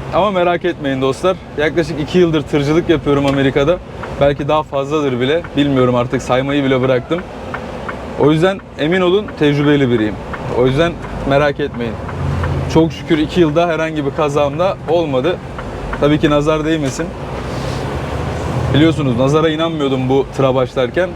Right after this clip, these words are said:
Ama ne zaman ki gelirlerden giderlerden bahsetmeye başladım kardeşim, işlerim hiç yolunda gitmemeye başladı. O yüzden artık inanıyorum.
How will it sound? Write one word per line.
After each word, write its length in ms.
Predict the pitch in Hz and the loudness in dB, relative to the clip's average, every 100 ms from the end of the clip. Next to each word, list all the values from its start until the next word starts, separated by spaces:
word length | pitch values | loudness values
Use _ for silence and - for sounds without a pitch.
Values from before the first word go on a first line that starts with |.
| 139 | -6
Ama 200 | 127 143 | -2 0
ne 100 | 156 | 2
zaman 340 | 160 156 156 147 | 2 2 0 -2
ki 160 | 156 | -2
gelirlerden 680 | 127 139 147 147 151 156 151 | 2 2 4 2 2 0 -2
giderlerden 640 | 135 143 147 147 147 151 | -2 0 0 0 0 0
bahsetmeye 560 | 139 139 151 139 160 165 | 0 0 0 -2 0 2
başladım 380 | 151 131 139 131 | 0 -2 -2 -2
kardeşim, 400 | 127 131 135 135 160 | 0 0 0 -2 0
işlerim 360 | 127 147 151 160 | 0 2 2 2
hiç 140 | 143 | 2
yolunda 280 | 147 147 180 | 2 4 2
gitmemeye 500 | 165 - 139 131 127 | 0 0 0 2 2
başladı. 440 | 123 120 139 170 208 - - - | 2 0 0 0 -2 -4 -8 0
O 100 | 139 | 2
yüzden 180 | 147 165 | 4 2
artık 340 | 175 165 214 | 2 0 -2
inanıyorum. 440 | 165 160 160 143 | 0 2 4 2